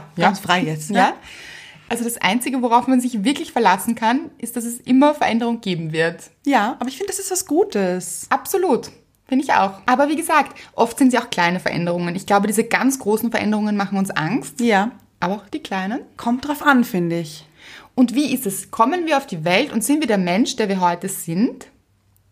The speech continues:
Speaker 2: Hm, also
Speaker 1: Also
Speaker 2: vielleicht nicht. <laughs> Ja,
Speaker 1: Ja.
Speaker 2: also ich bin schon so geboren, wie ich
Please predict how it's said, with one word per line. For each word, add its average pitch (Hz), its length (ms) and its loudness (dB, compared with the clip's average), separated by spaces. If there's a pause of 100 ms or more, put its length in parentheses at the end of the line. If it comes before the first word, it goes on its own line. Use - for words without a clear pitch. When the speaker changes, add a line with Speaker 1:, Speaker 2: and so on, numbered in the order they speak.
Speaker 2:
Hm, 349 80 -6 (400)
also - 180 2
Speaker 1:
Also - 80 -2
Speaker 2:
vielleicht - 220 2
nicht. 349 180 2
<laughs> 427 380 0 (680)
Ja, 175 560 0
Speaker 1:
Ja. 202 100 4
Speaker 2:
also 226 220 2 (680)
ich 240 180 -6
bin 247 320 2
schon 247 180 -2
so 240 80 -4
geboren, 214 380 -2
wie 233 80 -2
ich - 260 -10